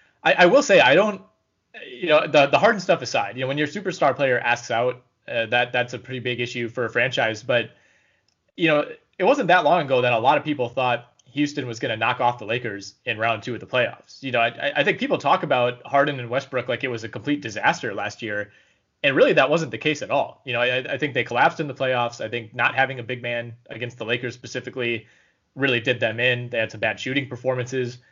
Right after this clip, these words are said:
in that series. But, it, you know, it, it wasn't like this was a terrible team last year. I, I think if they had run it back with, with Westbrook and Harden, there's still a case that they're a top five, top six team in the Western Conference just because of how much of a floor raiser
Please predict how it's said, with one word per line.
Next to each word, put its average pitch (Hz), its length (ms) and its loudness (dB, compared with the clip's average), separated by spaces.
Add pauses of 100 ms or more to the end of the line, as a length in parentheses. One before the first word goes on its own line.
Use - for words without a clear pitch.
(360)
in 139 120 2
that 123 160 2
series. 151 360 2
But, 123 500 0
it, 180 120 -10
you 277 100 -6
know, 131 120 4
it, 156 120 2
it 190 120 -4
wasn't 240 280 -4
like 123 240 -2 (300)
this 135 180 -10
was 127 140 -8
a 117 80 -2
terrible 131 380 0
team 165 220 -6
last 104 220 -8
year. 120 140 0
I, 143 120 -2
I 135 40 -2
think 170 160 -2
if 120 100 -4
they 143 180 2
had 143 160 0
run 131 140 0
it 139 80 -6
back 120 320 -4
with, 127 340 -8
with 135 200 -8
Westbrook 123 360 -4
and 113 100 -8
Harden, 123 400 0 (520)
there's 147 160 0
still 214 200 2
a 139 40 4
case 175 240 0
that 123 160 -2
they're 123 160 0
a 113 60 -6
top 127 320 -2
five, 120 400 0
top 123 220 -4
six 127 260 -10
team 123 460 -10 (640)
in 156 120 0
the 127 80 -4
Western 131 300 2
Conference 123 380 -2
just 135 180 -10
because 127 240 -2
of 120 100 -6
how 123 160 0
much 120 220 -4
of 110 80 -12
a 104 40 -12
floor 127 280 -4
raiser 117 480 -4